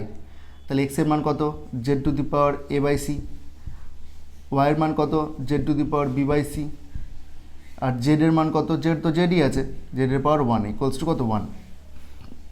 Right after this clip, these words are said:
ডান দিকে করছি দেখো অঙ্কটাকে, তাহলে কি লেখা যাবে? z to the power a by c plus b by c plus one equals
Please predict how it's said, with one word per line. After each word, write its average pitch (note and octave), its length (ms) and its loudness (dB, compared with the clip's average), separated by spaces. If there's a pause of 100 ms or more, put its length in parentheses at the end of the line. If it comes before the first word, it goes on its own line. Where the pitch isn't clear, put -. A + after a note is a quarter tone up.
(720)
ডান C#3+ 180 8
দিকে C#3 200 0
করছি C#3+ 240 0
দেখো C3+ 180 2
অঙ্কটাকে, C3 340 0 (760)
তাহলে G#2 200 0
কি D#3 120 2
লেখা D3 200 2
যাবে? C#3 140 0 (100)
z C3 40 0 (140)
to D3 120 0
the C3+ 140 2
power B2 180 2 (600)
a - 80 -2
by D3+ 120 2 (120)
c - 20 -8 (460)
plus B2+ 220 0 (140)
b - 20 0 (140)
by D3 120 2 (120)
c - 20 -6 (720)
plus C3+ 240 0 (200)
one C3 100 2 (560)
equals C#3 300 -2